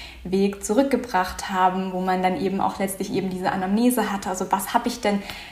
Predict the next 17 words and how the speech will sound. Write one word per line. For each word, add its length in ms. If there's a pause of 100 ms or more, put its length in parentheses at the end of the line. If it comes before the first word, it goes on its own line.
letztlich 680
eigentlich? 600
Warum 340
hat 160
sich 160
das 200
Ganze 320
entwickelt? 460
Also 200
dort 260
habe 140
ich 120
auch 160
erstmal 380
wieder 240
so 160
einen 160